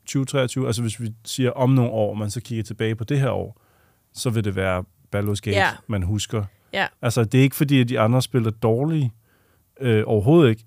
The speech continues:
Speaker 1: Altså, de andre spil er, det er faktisk nogle virkelig, virkelig gode spil alle sammen. Men, øh, jeg tror bare, det, det bliver Baldur's Gate tre, som folk husker året for.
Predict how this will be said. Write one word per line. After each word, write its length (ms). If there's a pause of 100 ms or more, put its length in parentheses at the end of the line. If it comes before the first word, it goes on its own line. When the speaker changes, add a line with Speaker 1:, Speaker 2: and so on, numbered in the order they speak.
Speaker 1:
Altså, 200
de 180
andre 140
spil 220
er, 120
det 140
er 60
faktisk 320 (320)
nogle 300
virkelig, 280
virkelig 220
gode 180
spil 260
alle 220
sammen. 320 (520)
Men, 400 (280)
øh, 320
jeg 100
tror 120
bare, 140
det, 140 (420)
det 80
bliver 120
Baldur's 320
Gate 200 (120)
tre, 220
som 160
folk 220
husker 300 (160)
året 220
for. 240